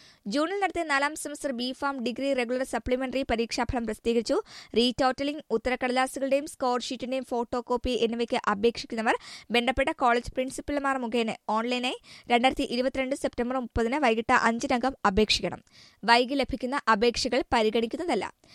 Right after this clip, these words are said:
മെയ്യിൽ പരീക്ഷ നടത്തി ഫലപ്രഖ്യാപനം നടത്തിയിരുന്ന മൂന്നാം വർഷ ബി എസ് സി എം എൽ ടി ഡിഗ്രി റെഗുലർ സപ്ലിമെന്ററി പരീക്ഷ റീടോട്ടലിംഗ് ഫലം പ്രസിദ്ധീകരിച്ചു. സെപ്റ്റംബർ ഇരുപത്തിയാറ് മുതൽ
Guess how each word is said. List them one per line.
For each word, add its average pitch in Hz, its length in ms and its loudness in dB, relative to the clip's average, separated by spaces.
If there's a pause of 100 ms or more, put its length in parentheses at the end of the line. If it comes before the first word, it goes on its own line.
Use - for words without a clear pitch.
(180)
മെയ്യിൽ 233 400 4
പരീക്ഷ 247 420 0
നടത്തി 247 300 -4
ഫലപ്രഖ്യാപനം 240 800 2
നടത്തിയിരുന്ന 233 440 -4
മൂന്നാം 247 400 -4
വർഷ 262 220 -2
ബി 226 180 -4
എസ് 240 200 2
സി 277 120 -4 (120)
എം 220 180 0
എൽ 233 100 2
ടി 285 180 -4
ഡിഗ്രി 233 380 -2
റെഗുലർ 240 320 2
സപ്ലിമെന്ററി 247 540 -2
പരീക്ഷ 220 360 -2 (520)
റീടോട്ടലിംഗ് 269 720 0
ഫലം 254 240 -2
പ്രസിദ്ധീകരിച്ചു. 208 600 -2 (360)
സെപ്റ്റംബർ 240 480 0
ഇരുപത്തിയാറ് 240 540 2
മുതൽ 262 220 -2